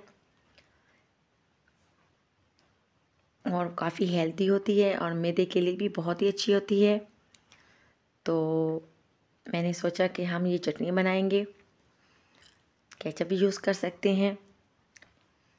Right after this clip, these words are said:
लेकिन जो देसी माहौल है तो यहाँ देसी चीज़ें ही अच्छी लगेंगी। तो मैंने बनाई है पुदीने की चटनी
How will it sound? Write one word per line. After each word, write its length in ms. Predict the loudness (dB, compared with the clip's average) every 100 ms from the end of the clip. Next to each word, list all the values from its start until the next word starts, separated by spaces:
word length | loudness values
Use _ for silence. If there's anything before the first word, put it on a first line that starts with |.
| _ _ _ -20 -20 -20 -6
लेकिन 440 | -4 -2 -2 0 2
जो 200 | 2 2 0 -6 -18 _ _ _ _
देसी 320 | -6 -4 0 2
माहौल 420 | 2 0 0 0
है 180 | 0 -2
तो 200 | -2 -4
यहाँ 440 | -4 -4 -4 -4 -2
देसी 280 | 0 0 -2
चीज़ें 280 | -2 2 4
ही 140 | 6
अच्छी 240 | 4 2 2
लगेंगी। 440 | 4 4 4 2 -4 -18 -20 -20 -20 -20 _ -2
तो 320 | 0 2 0
मैंने 320 | -2 0 0
बनाई 300 | 0 0 0
है 140 | 0 0
पुदीने 380 | -2 -2 -2 -2
की 120 | -4
चटनी 460 | -6 -2 0 0